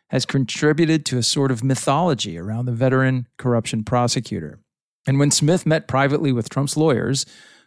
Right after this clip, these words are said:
who were making their final bid to stave off an indictment in Washington, D C, he didn't break character. <laughs> A B C's Jonathan Karl offers an account of the fateful July twenty-seven meeting in his forthcoming book,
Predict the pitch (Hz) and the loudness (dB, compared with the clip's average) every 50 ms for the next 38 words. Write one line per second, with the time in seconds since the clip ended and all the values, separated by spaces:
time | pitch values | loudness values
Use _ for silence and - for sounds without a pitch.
0 | _ - 147 143 135 135 143 143 - 143 123 117 107 - - 131 127 139 147 151 | _ 0 2 2 4 4 2 2 2 2 2 0 0 -2 -2 0 2 2 2 2
1 | 135 113 123 113 120 117 113 - - - - - 123 120 123 117 117 113 113 107 | 2 2 2 2 2 0 -2 -4 -4 -4 -2 -2 0 0 0 0 0 0 -2 -2
2 | - 123 110 98 95 110 117 165 220 202 139 135 156 - - - - 117 110 110 | -4 -4 -4 -2 0 0 0 2 2 2 0 0 0 -2 -4 -4 -4 -2 -2 0
3 | 113 117 131 - - 135 120 139 139 127 139 131 - - 196 185 135 120 120 - | 0 0 0 0 0 0 0 0 0 0 0 0 2 2 4 4 4 2 0 -4
4 | _ _ _ _ _ _ _ _ - 135 139 143 127 135 120 - 127 110 107 104 | _ _ _ _ _ _ _ _ 0 2 4 4 4 2 2 2 2 2 2 0
5 | - - 123 98 92 90 - - - - - - _ 240 247 - _ - 285 302 | 0 0 0 2 0 0 -2 -6 -10 -12 -14 -12 _ -12 -12 -12 _ -10 -10 -10
6 | _ _ - 349 - _ _ - 392 - _ _ - 392 381 - - 185 196 202 | _ _ -8 -8 -8 _ _ -10 -10 -10 _ _ -10 -10 -10 -4 -2 0 2 2
7 | 277 208 - 185 180 165 - - 143 135 156 160 147 170 151 - - 123 117 117 | 2 2 2 2 2 2 2 2 2 2 2 2 2 0 0 0 0 2 2 2
8 | 117 110 - 113 143 170 170 - 202 175 214 196 190 - - - 127 127 123 123 | 2 0 0 0 0 0 0 0 0 2 2 2 0 -2 -2 -2 0 2 2 2
9 | 123 - - - - 127 107 90 - - 131 147 160 - 160 151 131 117 123 113 | 0 -2 -4 -8 -8 -8 -8 -8 -6 -2 -2 -2 0 0 0 0 0 2 0 2
10 | 120 123 139 143 - 151 151 147 135 - - 131 120 131 127 120 117 113 110 113 | 2 2 2 0 0 0 0 0 0 0 0 0 0 0 0 0 0 0 -2 -2
11 | 110 107 - - 151 156 156 135 - 160 156 147 - - 147 143 147 139 120 98 | -4 -4 -2 -2 0 0 0 -2 0 0 0 0 0 -2 -2 0 0 0 0 0
12 | 120 120 110 - | 0 -2 -2 -4